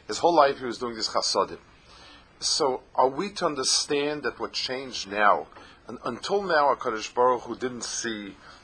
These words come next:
it fit that he would give the, that he would give the offspring, um, the, the lechem and the mayim and so on. So, was it, w-, w-, what happened here? Was it an extreme Chesed? Like, this was such a Chesed, there's such a Gevurah Chesed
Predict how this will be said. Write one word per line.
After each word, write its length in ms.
it 160
fit 540
that 420
he 100
would 160
give 240
the, 340
that 120
he 60
would 140
give 160
the 80
offspring, 720
um, 520
the, 260
the 140
lechem 640
and 80
the 60
mayim 320
and 140
so 220
on. 160
So, 320
was 220
it, 140
w-, 180
w-, 260
what 240
happened 240
here? 100
Was 180
it 120
an 80
extreme 800
Chesed? 600
Like, 140
this 180
was 100
such 320
a 60
Chesed, 560
there's 140
such 200
a 40
Gevurah 200
Chesed 260